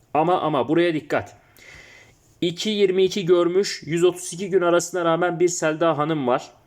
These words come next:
Ee, iki yirmi dörtlerde derece gören, yirmi gün evvel beşinci olmuş Sanay dört numara var. Ee, ve üç numara Hoşgör start alıyor yine burada.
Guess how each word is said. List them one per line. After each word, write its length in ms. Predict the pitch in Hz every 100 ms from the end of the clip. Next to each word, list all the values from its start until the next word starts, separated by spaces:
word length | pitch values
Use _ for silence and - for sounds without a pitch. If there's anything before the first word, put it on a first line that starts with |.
| _ - - - - _
Ee, 480 | 135 139 135 139 139
iki 300 | 131 160 -
yirmi 220 | 202 180
dörtlerde 520 | 180 180 180 170 170 165
derece 300 | 170 165 175
gören, 420 | 165 143 156 160
yirmi 440 | 131 139 160 180 175
gün 120 | 165
evvel 360 | 156 147 151 143
beşinci 360 | 143 156 151
olmuş 240 | 160 147 165
Sanay 460 | - 143 147 151
dört 240 | 156 156 -
numara 320 | 127 123 123
var. 240 | 143 160 - - -
Ee, 80 | 135 131 131 131
ve 280 | 170 170 - - _
üç 220 | 170 165
numara 220 | 160 156 165
Hoşgör 520 | 160 147 - 175 151 120
start 440 | - - 127 -
alıyor 180 | 120 113
yine 280 | 117 117 113
burada. 380 | 113 143 165